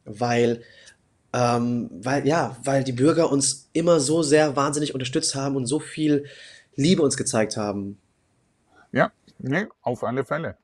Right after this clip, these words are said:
Speaker 2: Tolle Sache, ganz klar. Äh, in Vietnam selber, kennt man da den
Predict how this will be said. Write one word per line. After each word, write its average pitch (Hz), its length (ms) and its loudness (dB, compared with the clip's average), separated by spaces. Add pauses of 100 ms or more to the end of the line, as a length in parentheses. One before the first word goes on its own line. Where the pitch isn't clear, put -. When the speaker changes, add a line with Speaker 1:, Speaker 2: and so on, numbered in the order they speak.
Speaker 2:
Tolle 135 240 0
Sache, 127 360 -4 (200)
ganz 104 240 -10
klar. 107 280 -8 (720)
Äh, 135 380 4
in 170 420 -2
Vietnam 123 540 -2
selber, 147 560 -4
kennt - 280 -10
man 165 140 -6
da 147 180 -6
den 143 280 -4